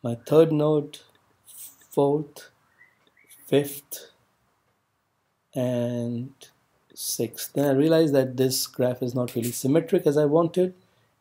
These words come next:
and I would like to drag this node and put it to the top. I can drag it, and you can see that as the node comes closer to the center, it changes to red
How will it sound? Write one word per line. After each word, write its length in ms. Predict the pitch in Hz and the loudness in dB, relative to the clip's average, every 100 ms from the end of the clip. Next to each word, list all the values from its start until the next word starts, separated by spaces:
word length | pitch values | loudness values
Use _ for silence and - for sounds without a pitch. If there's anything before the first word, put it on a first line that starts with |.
| - | -4
and 100 | 127 | -2
I 20 | |
would 120 | 127 | 0
like 260 | 120 139 139 | -2 -2 -6
to 140 | 131 - _ _ _ _ _ _ _ _ 127 | -10 -12 _ _ _ _ _ _ _ _ -12
drag 360 | 117 147 165 147 | 2 4 4 4
this 240 | 135 139 | 0 2
node 400 | 131 120 120 151 - - | 2 2 2 -2 -10 -6
and 180 | 120 117 | -4 -2
put 120 | 123 | -2
it 200 | 117 - _ - | -2 -4 _ -12
to 80 | |
the 100 | 117 | -8
top. 420 | 117 147 165 - - _ | -4 0 0 0 -18 _
I 120 | - 113 | -8 -8
can 240 | - 113 | -4 -6
drag 280 | 104 123 156 | 0 0 0
it, 380 | 226 - - - _ _ _ _ _ _ _ _ _ _ _ _ _ _ _ _ _ _ | -4 -6 -20 -20 _ _ _ _ _ _ _ _ _ _ _ _ _ _ _ _ _ _
and 140 | 123 131 | -2 0
you 60 | |
can 160 | 135 147 | 2 0
see 120 | 233 | 2
that 200 | 226 208 | 2 0
as 300 | - 131 131 | 2 0 0
the 100 | 131 | 0
node 260 | 131 185 185 | 2 0 0
comes 280 | 151 139 135 | 0 0 0
closer 600 | - 156 135 120 131 180 _ _ _ _ _ _ - | 4 4 6 4 2 -2 _ _ _ _ _ _ -8
to 80 | |
the 140 | 127 123 | -2 0
center, 320 | - 139 131 | 2 2 2
it 140 | 117 | -2
changes 500 | - 131 127 127 117 - | 0 0 2 0 -4 -2
to 160 | 120 | -2
red 400 | 113 135 175 - | 2 2 2 -4